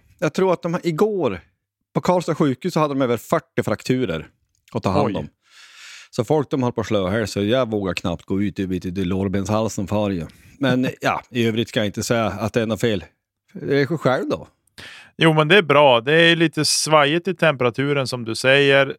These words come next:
Speaker 2: Vi har väl inte haft det riktigt samma glashalka här som jag kan tänka mig att ni har fått. För ni har ju haft ganska kallt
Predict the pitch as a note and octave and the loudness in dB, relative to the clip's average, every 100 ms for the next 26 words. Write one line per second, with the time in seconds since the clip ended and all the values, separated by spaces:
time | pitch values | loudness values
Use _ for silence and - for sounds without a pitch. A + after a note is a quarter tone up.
0 | _ C3+ D#3 E3 E3 D#3+ C#3 G3 E3 D3 | _ -4 -2 0 0 -2 0 2 2 2
1 | - C#3+ C3 C3 - _ F3 - - D#3+ | 0 -4 -2 -4 -8 _ -8 -8 -2 2
2 | B2+ B2 B2+ B2 A#2+ - _ _ _ _ | 4 2 4 6 4 2 _ _ _ _
3 | - B2 C#3 B2 A2+ - - E3+ C#3+ - | -6 0 4 4 2 -2 0 0 0 0
4 | B2 D3+ A#2+ A#2+ A2 A#2 B2 A#2 A#2+ A#2 | 2 2 0 -6 -4 -2 0 -2 -2 -4
5 | D3+ D3+ B2 A#2 D3 F#3 F#3 E3+ - D#3+ | -2 -4 0 -2 0 2 2 0 0 -4
6 | D#3 D#3 A3 G#3+ F#3 _ | -4 -2 2 2 0 _